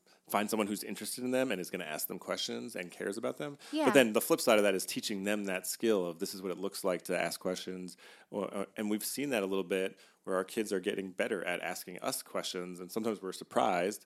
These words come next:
Speaker 2: Yeah.
Speaker 1: But that's a great skill so that they can be someone who pursues people and pursues relationships and friendships
Speaker 2: Yeah.
Speaker 1: and knows how to get to know people and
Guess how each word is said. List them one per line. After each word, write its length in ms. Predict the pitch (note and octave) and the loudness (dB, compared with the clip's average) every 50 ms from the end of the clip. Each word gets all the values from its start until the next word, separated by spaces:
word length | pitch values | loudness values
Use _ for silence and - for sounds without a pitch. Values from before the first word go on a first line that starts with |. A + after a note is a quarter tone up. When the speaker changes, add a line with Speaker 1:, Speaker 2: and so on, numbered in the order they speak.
| - - - | -16 -12 -8
Speaker 2:
Yeah. 220 | A3 G3+ G3 F#3+ | -6 -4 -4 -2
Speaker 1:
But 40 | F#3 | 0
that's 160 | A2 A2 - A#2 | 0 0 0 0
a 60 | G2+ | 0
great 260 | F2 G2+ G#2 F#2+ F#2+ | 0 2 0 0 0
skill 340 | - - - D3+ C#3+ A#2+ G#2+ | -2 -6 -2 0 2 2 2
so 160 | G2 - G#2 | 0 -2 -4
that 160 | F#2 F2+ - - | -6 -4 0 0
they 120 | C3+ D3+ | 0 0
can 280 | C#3+ - G2 F#2 F2+ F2 | 0 -2 -6 -6 -6 -6
be 400 | - F#2 F2 F2 F2 F2+ E2+ - | -6 -4 -4 -2 -4 -6 -8 -10
someone 320 | - - - G#2 F#2+ F#2+ | -12 -8 -6 -4 -4 -4
who 120 | F2 F#2 F2+ | -6 -8 -10
pursues 540 | - F2+ E2+ - - - F#2+ F#2 F2+ E2+ - | -10 -8 -8 -6 -6 -4 -2 -2 -2 -4 -4
people 460 | - - E2+ - - F2 F2+ G2+ G#2 | -6 -10 -8 -4 -2 0 0 0 0
and 100 | G2 F#2 | -4 -6
pursues 400 | F#2 F2+ - - G2 F#2 F2 E2 | -10 -10 -8 -6 -6 -6 -6 -4
relationships 720 | E2+ E2 E2+ E2+ E2 - F2+ - - G2+ G#2 - - - - | -4 -4 -2 -4 -4 -6 -8 -6 -4 -4 -4 -6 -8 -12 -14
and 120 | F2+ F2+ | -14 -12
friendships 540 | - - F2 E2+ E2 - G#2 G#2+ - - - - - - - - - | -10 -8 -8 -6 -4 -4 -4 -4 -4 -8 -12 -14 -18 -20 -20 -14 -10
Speaker 2:
Yeah. 100 | F#3 F3 | -8 -6
Speaker 1:
and 180 | G#2 G2+ G2 | -6 -4 -4
knows 240 | F#2 F#2 F#2 F#2 F2+ | -2 0 0 0 -2
how 240 | - - F#2 F2+ F2+ | -2 -2 0 0 0
to 200 | F2+ F2 F2 F2+ - - - - | 0 -2 -4 -6 -8 -10 -6 -6
get 140 | F2 - | -6 -4
to 100 | - F#2 | -4 -6
know 160 | F2 F2 F2+ F2 | -4 -2 -2 -2
people 300 | - F#2 - G2+ G2 F#2+ | -2 -2 -2 -2 -2 -2
and 240 | F2+ F2+ F2 F2 | -2 -6 -8 -10